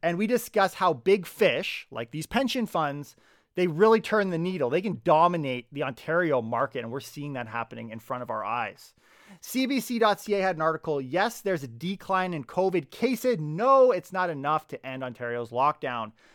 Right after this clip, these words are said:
It's good to have good news. I mean, I-, I'll look for good news where I can get it.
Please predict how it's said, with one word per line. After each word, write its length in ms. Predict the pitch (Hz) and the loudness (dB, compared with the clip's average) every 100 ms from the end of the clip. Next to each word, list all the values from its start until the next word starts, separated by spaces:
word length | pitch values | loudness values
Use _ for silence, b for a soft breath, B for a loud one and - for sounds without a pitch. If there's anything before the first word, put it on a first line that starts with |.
| b b b - | b b b 2
It's 180 | 226 | 2
good 200 | - 359 | 4 4
to 80 | 359 | 6
have 200 | 285 233 | 6 4
good 200 | 233 240 | 4 2
news. 540 | 233 226 143 - - _ _ - _ - | 4 2 2 -4 -20 _ _ -20 _ -8
I 60 | |
mean, 220 | 165 226 214 - | 0 0 0 -4
I-, 160 | 196 220 | 0 6
I'll 120 | 349 | 6
look 120 | 349 | 6
for 120 | 240 | 2
good 160 | 175 156 | 0 0
news 240 | 151 143 | 0 2
where 100 | 151 | 2
I 60 | 147 | 2
can 140 | 139 | -2
get 220 | 127 160 | 0 0
it. 160 | 113 92 | 0 -6